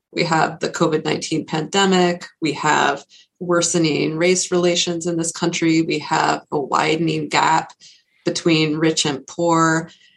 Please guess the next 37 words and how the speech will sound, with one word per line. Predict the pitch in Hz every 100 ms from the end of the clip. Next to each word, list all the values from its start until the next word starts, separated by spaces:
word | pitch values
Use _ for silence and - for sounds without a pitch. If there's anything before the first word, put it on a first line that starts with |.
| _
And | - 156
that | 156 156 -
is | 160 -
having | 165 156
an | 147
impact | 156 156 160 160
on | 147 -
all | 156 156
of | 156
us | 156 156 -
as | 151
library | - 151 - 151
users, | 170 175 165 156 156 151 -
as | -
library | - 135 131 -
community | - 165 160 156 151
members. | 147 147 147 147 147 - - - _ -
And | 151 147 147 143 190
we | 165 160
need | 160 165 156 156 - _ -
positions | 160 156 160 175 156 151 - - -
of | 143 165 -
leadership | 202 196 - 147 -
to | -
take | -
strong | - 160 151 147
stands | - 156 147 147 151 147
in | 156
defense | 147 - 143 156 -
of | -
the | 151
things | 156 147 -
that | 135
all | 147 143
of | -
us | - -
value. | - - - -